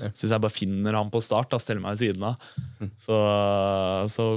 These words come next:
Speaker 1: kan jeg berge, da, og få en god svømmetid.
Speaker 2: Ja.
Speaker 1: Det er jo veldig viktig for meg, i hvert fall, å finne de riktige beina og ligge bak.
Speaker 2: Mm.
Speaker 1: Så da fant jeg han, da, så satt jeg ved siden av han. Jeg tror han skjønte litt at, eh, <laughs> litt greia der, da.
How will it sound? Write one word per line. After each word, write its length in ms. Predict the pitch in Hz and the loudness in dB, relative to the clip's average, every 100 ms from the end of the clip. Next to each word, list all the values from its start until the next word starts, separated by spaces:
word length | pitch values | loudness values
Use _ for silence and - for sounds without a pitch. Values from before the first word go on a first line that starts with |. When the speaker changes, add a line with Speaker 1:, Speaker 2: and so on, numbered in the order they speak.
| - | 0
Speaker 1:
kan 220 | 113 95 | 0 0
jeg 280 | 98 104 101 | 0 0 0
berge, 320 | 98 80 92 | 0 0 0
da, 100 | 120 | 2
og 440 | 104 104 101 98 98 | 2 2 2 0 2
få 160 | 101 | 0
en 80 | 101 | 2
god 220 | 104 101 107 | 2 2 2
svømmetid. 360 | 98 110 123 - - - | 2 2 0 -4 -14 -4
Speaker 2:
Ja. 120 | 110 | -2
Speaker 1:
Det 140 | 117 | 4
er 80 | 110 | 6
jo 60 | 113 | 6
veldig 180 | 101 104 101 | 4 0 -2
viktig 340 | - 113 120 | 0 2 2
for 120 | - | 2
meg, 240 | 113 107 147 | 4 6 6
i 20 | 135 | 4
hvert 100 | - | 2
fall, 140 | 123 | 2
å 100 | 120 | 4
finne 540 | 131 101 92 101 107 110 | 2 2 2 2 2 2
de 100 | 117 | 2
riktige 400 | 113 - - 113 | 0 -4 0 4
beina 320 | 101 92 117 | 4 4 4
og 80 | 135 | 4
ligge 140 | 113 107 | 4 2
bak. 160 | 113 - - 120 | 2 -4 -4 0
Speaker 2:
Mm. 320 | 120 107 101 117 - - _ _ - | 2 2 -2 -6 -18 -20 _ _ -4
Speaker 1:
Så 80 | 120 | 2
da 460 | 120 139 151 147 | 4 4 4 4
fant 240 | 147 120 113 | 4 2 4
jeg 140 | 143 | 6
han, 120 | 160 208 | 6 6
da, 80 | 190 | 6
så 120 | 185 | 4
satt 240 | 165 151 | 4 2
jeg 100 | 170 165 | 4 4
ved 60 | |
siden 140 | 160 131 | 4 4
av 100 | 143 | 4
han. 60 | 139 | 4
Jeg 80 | |
tror 80 | 123 | 2
han 120 | 147 | 2
skjønte 420 | - 135 98 - 110 | 0 0 0 0 0
litt 200 | 107 - | 0 0
at, 160 | 110 113 | 0 2
eh, 440 | 110 110 117 151 196 | 2 2 2 4 6
<laughs> 200 | 151 156 | 6 6
litt 120 | 139 | 6
greia 360 | 135 123 113 104 | 6 6 6 4
der, 200 | 110 | 4
da. 40 | 143 | 4